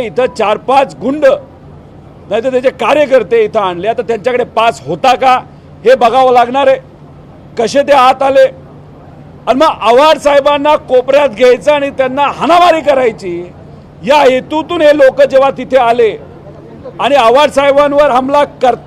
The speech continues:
करायचाच, त्याच्यातच एक नितीन देशमुख नावाचे पास घेऊन आलेले जे काही कार्यकर्ते होते, आव्हाड साहेबांचे राष्ट्रवादी शरदचंद्र पवार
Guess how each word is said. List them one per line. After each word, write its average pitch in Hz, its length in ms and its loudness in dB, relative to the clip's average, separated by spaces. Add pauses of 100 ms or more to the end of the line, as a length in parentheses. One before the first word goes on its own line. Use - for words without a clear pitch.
(160)
करायचाच, 269 680 0 (500)
त्याच्यातच 269 680 0 (260)
एक 240 220 2
नितीन 294 360 -8
देशमुख 262 400 -4
नावाचे 240 460 2 (120)
पास 240 300 0
घेऊन 262 180 -4
आलेले 247 340 0
जे 233 140 -6
काही 240 280 -4 (300)
कार्यकर्ते 262 580 2
होते, 226 240 0
आव्हाड 240 400 0
साहेबांचे 247 540 -4
राष्ट्रवादी 254 520 -2
शरदचंद्र 240 500 -4
पवार 233 360 -2